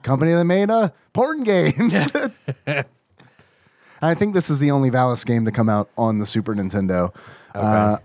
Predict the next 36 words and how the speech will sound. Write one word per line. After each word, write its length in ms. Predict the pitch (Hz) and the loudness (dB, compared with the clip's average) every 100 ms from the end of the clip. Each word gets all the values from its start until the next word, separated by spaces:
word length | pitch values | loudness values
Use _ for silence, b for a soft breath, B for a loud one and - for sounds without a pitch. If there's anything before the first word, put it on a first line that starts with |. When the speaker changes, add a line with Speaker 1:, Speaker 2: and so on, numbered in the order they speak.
| - | 0
Speaker 1:
I, 140 | 120 139 | 0 2
I 40 | |
think 260 | 131 165 - | 2 0 2
they 140 | 135 | 2
Speaker 2:
Yeah. 520 | 117 107 104 95 90 87 | 2 0 0 0 0 -2
Speaker 1:
generally 880 | 107 135 185 180 156 147 135 135 131 | -2 0 2 2 2 2 2 2 2
existed 760 | 120 117 135 127 131 123 113 - - | 0 0 -2 0 0 0 -2 -8 -2
on, 400 | 123 123 120 117 | 2 2 2 0
like, 380 | 117 113 104 - | 0 0 -6 -10
the 120 | 127 | -8
P 160 | 113 135 | -2 -2
C 220 | - 127 | 0 0
Engine. 420 | 123 117 123 120 113 | 2 2 0 0 -2
Speaker 2:
Yeah. 320 | 107 90 80 - | -4 -6 -8 -6
Speaker 1:
Uh, 280 | 113 113 | -2 0
but 180 | 113 131 | 0 0
I 100 | 131 | 0
think 300 | 123 170 180 _ - | 2 0 -2 _ -10
later 520 | 127 147 175 175 156 | -2 0 2 2 2
on, 440 | 135 139 151 156 | 2 2 2 2
most 280 | 131 135 - | 2 2 0
of 60 | 120 | -2
them, 180 | 120 - _ _ _ - - | -2 -4 _ _ _ -20 -10
most 340 | 110 123 135 | -2 0 0
of 80 | 139 | 0
them 100 | 135 | 0
got 220 | 127 123 | 0 -2
ports 460 | - 131 143 143 - | -4 -2 -2 -4 -6
to 80 | 117 | -4
the 100 | 107 | -2
Sega 300 | 123 117 107 | 0 0 0
Genesis, 440 | 113 113 110 107 | 0 0 -2 -4
Sega 380 | - - 110 95 | -6 -2 0 2
Mega 240 | 98 95 | 2 0
Drive. 380 | 85 85 73 73 | -2 -4 -6 -2
Speaker 2:
Okay. 500 | 101 104 101 80 92 | 0 0 0 -2 -4